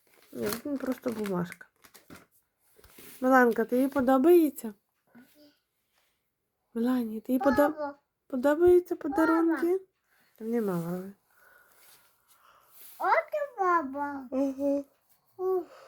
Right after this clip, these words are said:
Speaker 2: мама. Мама є.
Speaker 1: Меланія, тобі подобаються подарунки?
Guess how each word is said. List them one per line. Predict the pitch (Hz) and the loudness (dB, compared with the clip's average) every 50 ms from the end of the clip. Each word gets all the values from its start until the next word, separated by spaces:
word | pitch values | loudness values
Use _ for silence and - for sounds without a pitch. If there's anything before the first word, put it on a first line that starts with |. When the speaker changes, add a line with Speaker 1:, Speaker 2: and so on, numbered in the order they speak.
| - - | -16 -12
Speaker 2:
мама. | 311 349 381 415 415 392 359 320 294 277 247 220 202 - - _ _ _ _ - - - - - - _ - - _ _ _ _ _ _ _ _ _ _ _ _ _ _ _ _ _ _ _ _ | -8 -6 -6 -4 -4 -2 -4 -4 -4 -6 -10 -12 -16 -18 -20 _ _ _ _ -20 -20 -20 -20 -20 -20 _ -20 -20 _ _ _ _ _ _ _ _ _ _ _ _ _ _ _ _ _ _ _ _
Мама | 330 349 359 370 370 359 349 339 330 311 302 | -12 -8 -6 -4 -4 -6 -6 -8 -10 -12 -12
є. | 277 269 269 269 269 269 254 240 233 233 - - - - - _ _ _ _ _ _ _ _ _ _ _ _ _ _ _ _ _ _ _ - _ - | -12 -12 -12 -14 -12 -12 -12 -10 -12 -12 -16 -18 -20 -20 -20 _ _ _ _ _ _ _ _ _ _ _ _ _ _ _ _ _ _ _ -20 _ -2
Speaker 1:
Меланія, | 226 233 254 269 269 254 247 247 | 0 2 4 4 4 2 0 0
тобі | 240 - 240 247 | -2 -4 -4 -2
подобаються | - 254 208 240 233 233 262 285 285 269 277 - 269 | 0 2 4 4 4 4 4 2 2 0 -2 -8 -10
подарунки? | - 277 269 254 277 269 277 277 285 285 285 - 320 349 381 | -8 -6 -4 -2 -2 0 0 -2 -4 -6 -8 -8 -10 -10 -10